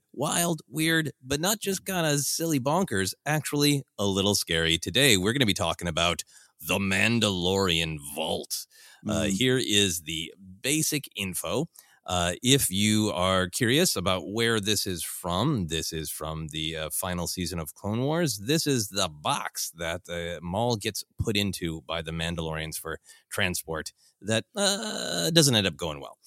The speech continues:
Speaker 1: But here's what the Star Wars dot com databank has to say about the Mandalorian Vault.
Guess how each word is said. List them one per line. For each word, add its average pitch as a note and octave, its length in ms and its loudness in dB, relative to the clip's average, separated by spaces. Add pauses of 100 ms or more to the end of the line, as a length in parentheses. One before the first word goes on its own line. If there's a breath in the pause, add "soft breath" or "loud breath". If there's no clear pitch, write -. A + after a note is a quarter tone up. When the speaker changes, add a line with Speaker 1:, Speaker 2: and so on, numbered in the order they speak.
(220 loud breath)
Speaker 1:
But A2 100 -2
here's E3+ 260 6
what C#3 120 2
the G#2+ 60 -6
Star C#3 180 4
Wars A2 180 4
dot B2+ 280 2
com B2+ 340 0
databank G2 520 2
has G#2 260 0
to G2 120 -6
say E2+ 360 0
about F2 480 -4 (100)
the E2 80 -8
Mandalorian E2 840 -2
Vault. D#2 340 -8